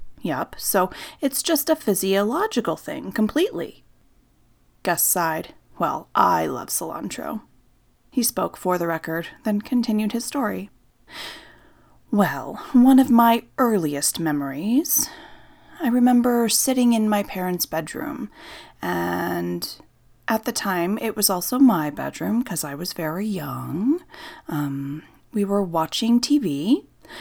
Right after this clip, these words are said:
I don't know what I was watching. I don't remember. But I remember seeing a guy, a man, in the doorway, one I'd never seen before."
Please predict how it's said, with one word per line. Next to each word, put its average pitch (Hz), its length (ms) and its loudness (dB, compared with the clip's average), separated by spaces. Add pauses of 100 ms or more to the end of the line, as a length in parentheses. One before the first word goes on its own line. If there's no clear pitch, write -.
(240)
I 302 60 2
don't 294 240 6
know 240 200 6
what 170 220 2
I - 140 -2
was - 200 -6
watching. - 540 -6
I 254 80 2
don't 170 200 0
remember. 156 560 -4 (140)
But - 200 -4 (580)
I 226 120 2
remember 240 920 6
seeing 180 440 0
a 156 120 -6 (160)
guy, - 640 0 (140)
a 190 60 -2
man, 170 720 0 (140)
in 170 320 0
the 160 100 -2
doorway, 165 640 -4 (420)
one 175 280 6
I'd 170 240 2
never 160 280 0
seen - 320 -2
before." - 500 -10